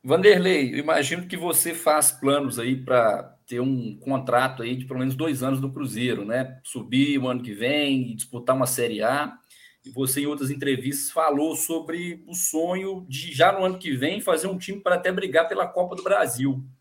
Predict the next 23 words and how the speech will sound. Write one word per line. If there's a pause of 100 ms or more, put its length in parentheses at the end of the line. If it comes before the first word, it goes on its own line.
(760)
Eu
gostaria
de
saber
como
que
isso
seria
possível, (260)
sendo
que
a
diferença,
né,
de
orçamento
do
Cruzeiro
pros
clubes
da
Série
A,